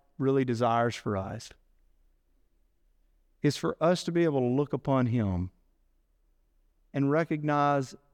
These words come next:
that when we see him, that everything else falls out of focus, that everything else loses its need to be a priority in our life. And the reason is, is because now we recognize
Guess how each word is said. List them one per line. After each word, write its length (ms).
that 180
when 360
we 180
see 340
him, 500
that 140
everything 760
else 340
falls 300
out 160
of 100
focus, 640
that 140
everything 640
else 380
loses 560
its 220
need 400
to 60
be 180
a 80
priority 760
in 60
our 180
life. 400
And 180
the 60
reason 640
is, 460
is 180
because 460
now 540
we 200
recognize 800